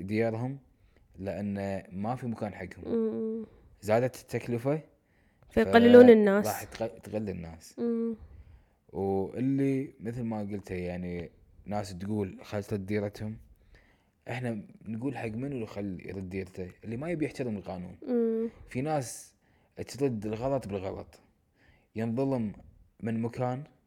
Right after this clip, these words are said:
Speaker 1: من صاحب العمل، يروح يكسر، يسوي،
Speaker 2: يتمرد.
Speaker 1: يتمرد زيادة، يظن إن هالشي بيجيب له نتيجة إيجابية، ولكن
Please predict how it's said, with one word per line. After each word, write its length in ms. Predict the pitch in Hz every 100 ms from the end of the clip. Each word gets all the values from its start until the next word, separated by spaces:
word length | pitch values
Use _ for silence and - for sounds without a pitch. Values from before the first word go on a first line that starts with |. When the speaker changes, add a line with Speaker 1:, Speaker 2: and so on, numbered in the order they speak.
| _ _ _ _ -
Speaker 1:
من 300 | 107 104 101
صاحب 360 | - 123 120 117
العمل، 480 | - 120 123 127 131 - _ _ -
يروح 260 | 113 120
يكسر، 760 | 107 - 107 - 95 98 98 - - - - - - -
يسوي، 600 | 101 117 110 107 92 226
Speaker 2:
يتمرد. 580 | - 233 226 202 180
Speaker 1:
يتمرد 540 | 113 - 123 120 113 104
زيادة، 580 | 98 110 104 98 95 - - - -
يظن 440 | 104 123 151 156 127
إن 280 | 117 127
هالشي 640 | 120 156 - - 165 185 175 - - _ -
بيجيب 400 | 110 131 156 143
له 380 | 139 147 147 - 110
نتيجة 560 | 120 143 135 127 131
إيجابية، 680 | 123 110 107 101 95 90 -
ولكن 560 | - 113 127 - 113 107